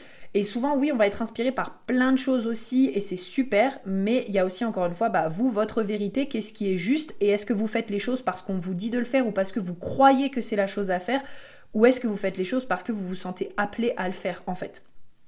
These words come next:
Ok, donc voilà. Ensuite, il nous reste deux croyances du coup à voir. Donc là, l'une des croyances que je voulais mettre en lumière, c'est la croyance, OK,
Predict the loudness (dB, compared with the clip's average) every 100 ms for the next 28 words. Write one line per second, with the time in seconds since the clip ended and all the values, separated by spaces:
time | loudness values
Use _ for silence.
0 | -16 -14 -14 -18 -20 -16 -16 -16 -20 -14
1 | -10 -6 0 0 0 -4 -12 -16 -16 -6
2 | 2 6 4 2 -6 -4 -2 2 0 0
3 | -8 -14 -8 -6 -6 -10 -18 -16 -16 -8
4 | 4 4 6 2 2 -4 -2 -2 0 0
5 | 0 -2 -4 0 0 0 -2 -2 -6 -16
6 | -14 -12 -4 0 2 0 -2 0 4 4
7 | 4 0 2 0 -2 2 2 2 -2 -2
8 | 0 0 -2 -2 2 2 4 2 0 -4
9 | -4 0 2 2 2 2 2 -2 -6 0
10 | 0 2